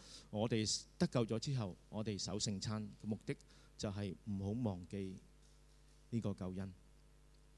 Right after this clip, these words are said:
呢班以色列人呢，佢哋食逾越節嘅時候呢，佢哋係要食一啲無酵餅嘅，同埋呢，食苦菜嘅。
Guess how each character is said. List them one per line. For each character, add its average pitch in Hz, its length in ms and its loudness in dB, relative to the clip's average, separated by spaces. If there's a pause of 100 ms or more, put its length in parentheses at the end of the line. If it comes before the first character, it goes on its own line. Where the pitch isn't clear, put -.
(420)
呢 208 100 10
班 233 160 10
以 180 80 10
色 196 140 8
列 160 100 6
人 110 100 2
呢， 170 160 2
佢 151 120 4
哋 131 180 6
食 - 420 2 (280)
逾 127 240 6
越 127 60 8
節 147 180 2
嘅 143 160 2
時 - 120 4
候 98 120 0
呢， 165 100 2 (320)
佢 127 140 6
哋 110 200 4
係 110 60 0 (260)
要 110 200 2
食 107 200 -4
一 127 60 -2
啲 131 260 2
無 87 60 0
酵 95 180 -2
餅 85 200 -4
嘅， 98 120 -4 (1600)
同 101 120 -2
埋 92 180 0
呢， 135 160 0 (320)
食 - 180 -2 (160)
苦 95 160 -4
菜 101 140 2
嘅。 82 120 -4